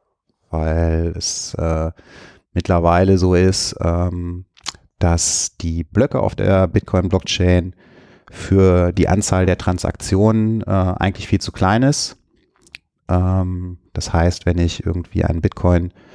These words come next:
oder einen Teil eines Bitcoins transferieren möchte, äh, muss ich teilweise sehr lange warten,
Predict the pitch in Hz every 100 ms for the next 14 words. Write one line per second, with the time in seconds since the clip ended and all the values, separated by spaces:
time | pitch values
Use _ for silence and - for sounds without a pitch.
0 | - - _ _ _ - - 78 - 87
1 | 92 87 90 - - 92 85 - - 87
2 | - 82 95 104 104 107 107 - 107 104
3 | 104 104 101 92 92 90 95 92 - 90
4 | 87 90 85 82 87 90 90 107 113 113
5 | 113 - 120 147